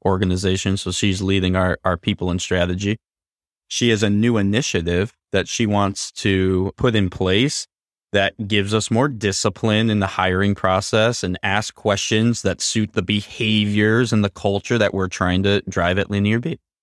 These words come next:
And so, you know, I, I'll go to her and say, "Hey, I wanna be your guinea pig for this initiative. Like, the engineering organization will be your trial for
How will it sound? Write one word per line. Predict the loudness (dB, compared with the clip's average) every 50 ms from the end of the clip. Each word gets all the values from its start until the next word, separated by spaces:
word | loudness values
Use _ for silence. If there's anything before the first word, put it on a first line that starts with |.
| _ _ _ _ _ _ _ _ _ _ -6
And | -4 -4 -2
so, | 0 2 2 4 4 2 2 0 -2 -6 _ _ _ -4
you | -2
know, | 0 0 2 2
I, | 2 2 0 0 0 0
I'll | 0 0 0
go | 0 0 0 0 0
to | -2 0
her | 0 0 0
and | 0 -2 -2
say, | 0 0 0 0 0
"Hey, | 0 0 0 2 2 0 -2 -4 -8 _ _ _ _ _ -2
I | 0 0
wanna | 2 2 2 2 0 0
be | 0 2 2 2 2
your | 2 2 2 2 4 4 2 2 2 0 -2 -6 _ _ _ _ _ _ -10 -4
guinea | 0 0 2 2 2 0
pig | 0 -2 -2 -2 -2 -2 -4
for | -2 0
this | 0 0 0 0
initiative. | 0 0 0 -2 -2 -2 -2 -2 -2 -2 -2 -2 -2
Like, | -2 -2 -2 -2 -6 -4 -2
the | 0 0 2
engineering | 0 0 0 0 0 0 2 2 2
organization | 0 0 0 0 0 0 0 -2 -2 0 -2 -2 -2 -2
will | 0 0 2 2 0
be | 0 0 2 2 2 2
your | 4 4 2 2 0
trial | 0 -2 -2 0 0 2 2 2 2 0 0 0 -2 -2
for | -4 -2 0 0 2 2 2 2 0 0 -2